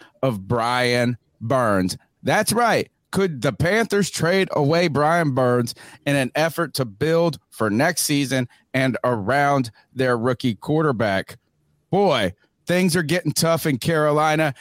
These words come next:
And my man Anthony is joining the C three Panthers podcast. And you pointed out, Brian Burns ain't really happy with this losing shit and may not wanna even be in Carolina.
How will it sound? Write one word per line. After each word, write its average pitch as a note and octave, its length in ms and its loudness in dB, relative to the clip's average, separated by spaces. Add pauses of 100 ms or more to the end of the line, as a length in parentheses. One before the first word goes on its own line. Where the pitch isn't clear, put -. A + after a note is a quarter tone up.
(140)
And C#3+ 120 0
my D3 120 2
man F#3 400 2
Anthony D3+ 720 0 (200)
is D3 160 -2
joining F#3 440 0
the E3+ 80 0
C F#3 220 0
three F#3 220 0
Panthers F3+ 440 -2
podcast. F3+ 640 0
And C#3+ 160 0
you A3+ 120 0
pointed E3 400 0
out, A2 280 0 (360)
Brian C#4 380 2
Burns D4+ 580 2 (300)
ain't D#3+ 200 0
really F#3+ 260 2
happy G3+ 320 2
with G3+ 140 -2
this A3 160 0
losing G3+ 500 2
shit D#3 380 0 (240)
and G#2+ 220 2
may C#3 220 2
not F#3 260 0
wanna F#3 200 0
even F#3 300 0
be B2 300 0
in G2 160 2
Carolina. F2 580 0